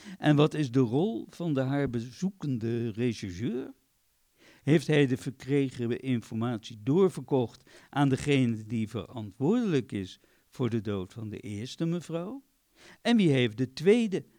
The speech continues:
aan haar eindje geholpen? Kijk, en dan zijn er aardig wat mogelijkheden om dat verhaal te vervolgen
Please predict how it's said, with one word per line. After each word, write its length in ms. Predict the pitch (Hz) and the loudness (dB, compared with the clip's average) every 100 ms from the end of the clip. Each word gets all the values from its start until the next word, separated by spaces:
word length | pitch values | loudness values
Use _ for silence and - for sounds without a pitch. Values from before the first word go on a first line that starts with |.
| _ _ | _ _
aan 200 | 170 175 | 2 4
haar 200 | 139 135 | 4 0
eindje 460 | 143 139 139 - 110 | 0 2 2 -2 -4
geholpen? 540 | 123 117 123 - 120 _ | -4 -4 -6 -10 -18 _
Kijk, 380 | 269 233 131 _ _ _ _ _ - _ | -10 -10 -12 _ _ _ _ _ -20 _
en 120 | 170 | -2
dan 200 | 180 185 | 0 0
zijn 260 | 160 160 147 | 0 0 0
er 100 | - | -4
aardig 400 | 233 254 175 127 | -4 -4 -4 -6
wat 160 | 117 98 | -6 -4
mogelijkheden 920 | 143 220 - 135 107 107 98 104 165 | -2 -2 -4 -8 -6 -6 -6 -6 -8
om 160 | 185 | -8
dat 200 | 160 156 | -8 -8
verhaal 440 | - 131 143 170 160 | -6 -2 0 0 -2
te 140 | 123 | -10
vervolgen 800 | - 110 - 220 165 131 117 208 | -10 -8 -2 0 -2 -4 -8 -8